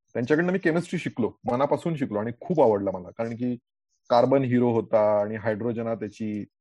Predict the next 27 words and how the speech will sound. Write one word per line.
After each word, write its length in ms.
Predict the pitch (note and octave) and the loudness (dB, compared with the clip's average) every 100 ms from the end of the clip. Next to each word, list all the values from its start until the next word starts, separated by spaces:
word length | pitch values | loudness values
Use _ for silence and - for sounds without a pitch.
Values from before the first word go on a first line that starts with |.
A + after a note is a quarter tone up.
| - | -14
अ, 40 | F#2 | -10
अ, 800 | F#2 - - G#2+ - G2+ F#2+ F#2+ | -10 -12 -12 -12 -10 -8 -8 -6
काय 160 | G#2 | -4
म्हणता 240 | G#2 G2 F#2+ | -6 -6 -8
येईल, 100 | G2+ | -2
प्रेयसी 500 | A#2+ A#2 A#2+ - C3+ | 2 2 0 0 0
होती 360 | G#2 - G2 | 0 -6 -8
आणि 160 | G2+ G#2+ | -6 -4
मग 100 | A#2 | -4
त्यांच्यात 300 | - - A2+ | -2 -2 -4
ते 120 | C#3+ | -4
पूर्ण 240 | C3 D3+ D#3 | -2 0 0
शेरोशायरीने 920 | - C#3 C#3+ C#3+ C3 C3 C#3 C3+ B2+ - _ _ B2+ | 4 4 4 4 4 4 2 -2 -4 -8 _ _ -2
केमिस्ट्री 360 | A#2+ A#2 B2+ | -2 -2 -4
शिकवायचे. 500 | - - - - - | -6 -6 -8 -8 -12
ते 220 | - - | -16 -14
सुंदर, 360 | B2 F3 E3 C3+ | -6 0 4 4
म्हणजे 120 | C#3 | 6
औरंगाबादमध्ये 600 | B2+ B2+ C#3+ D3+ D3 C#3+ | 4 4 6 4 4 0
हे 60 | D3 | 0
काय 220 | C#3+ B2 | 2 0
काय 220 | A#2+ C#3 B2+ G2 _ - A2 | 2 0 0 -8 _ -20 -10
जे 100 | A#2 | -8
शिक्षक 340 | B2+ A#2+ C3 - | -8 -8 -8 -6
होते 120 | C3+ | -4
ते 120 | B2 | -4
खूप 160 | E3 | -6